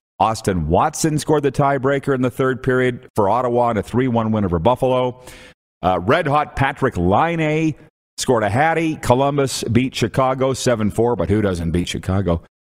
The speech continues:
Winnipeg Jets are winning. Josh Morrissey scored the tie-breaking goal with six ten to go in the third. The Jets beat Seattle five three.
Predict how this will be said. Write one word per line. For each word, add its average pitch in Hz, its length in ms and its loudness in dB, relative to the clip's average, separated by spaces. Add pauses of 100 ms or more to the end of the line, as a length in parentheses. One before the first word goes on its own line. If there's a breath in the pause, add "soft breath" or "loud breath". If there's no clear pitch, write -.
(260)
Winnipeg 101 460 0
Jets 151 320 0
are 180 80 0
winning. 165 420 -2 (500)
Josh 113 300 2
Morrissey 147 480 0
scored 139 380 0
the 127 80 -2
tie-breaking 127 560 0
goal 120 160 0
with 117 100 -2
six - 240 -2
ten 120 220 0
to 113 60 -2
go 110 180 2
in 107 60 -2
the 104 80 0
third. 110 320 0
The 90 100 -2
Jets 117 260 0
beat 113 220 0
Seattle 110 340 0
five 101 340 -2
three. 117 320 0